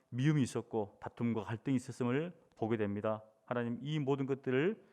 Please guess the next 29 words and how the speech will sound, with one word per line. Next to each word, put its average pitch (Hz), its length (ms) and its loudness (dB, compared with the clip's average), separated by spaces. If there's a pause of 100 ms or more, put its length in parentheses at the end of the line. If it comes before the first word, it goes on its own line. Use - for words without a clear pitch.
가운데, 110 520 2 (840)
아, - 560 -12
말이 120 260 4
불편하고 120 880 0 (160)
또 147 140 -2
그 120 80 -4
말을 123 300 -2
통하여서 123 600 2 (600)
상대방의 123 460 2
감정을 120 600 0 (240)
해치고 - 640 -4 (380)
또 123 120 -2
힘들게 151 320 0
했던 127 140 -4
것을 135 460 0 (360)
바라보게 113 420 0
합니다. 104 520 -4
그래서 123 540 2 (720)
가족 143 240 -2
간에 147 200 4
있어서는 143 420 2
안 117 180 4
될 147 280 4 (120)
그러한 117 240 -2
일들이 113 500 -2 (360)
발생하는 110 420 -2
것을 107 340 -2
보게 104 240 -6
됩니다. 98 500 -4